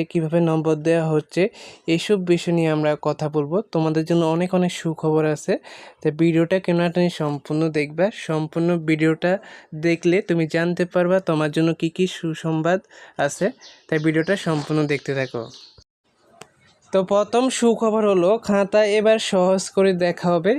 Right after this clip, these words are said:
যেহেতু অনেক লোডশেডিং, তারপরে বন্যা কবলিত এলাকায় পরীক্ষা দিতে হচ্ছে, ঝড় বৃষ্টি, অনেকে কষ্ট করে পরীক্ষা দিতে হচ্ছে।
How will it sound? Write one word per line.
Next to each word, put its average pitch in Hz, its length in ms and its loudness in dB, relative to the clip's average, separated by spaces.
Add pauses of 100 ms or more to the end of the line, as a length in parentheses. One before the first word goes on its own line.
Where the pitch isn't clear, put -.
যেহেতু 175 480 2 (600)
অনেক 180 400 2
লোডশেডিং, 180 680 2 (120)
তারপরে 170 520 0
বন্যা 180 440 0
কবলিত 175 440 2
এলাকায় 170 460 2
পরীক্ষা 165 360 0
দিতে 170 240 2
হচ্ছে, 170 340 0 (540)
ঝড় 165 280 2
বৃষ্টি, 175 480 0
অনেকে 170 420 0
কষ্ট 170 280 -2
করে 180 160 2
পরীক্ষা 175 400 0
দিতে 175 240 0
হচ্ছে। 175 360 0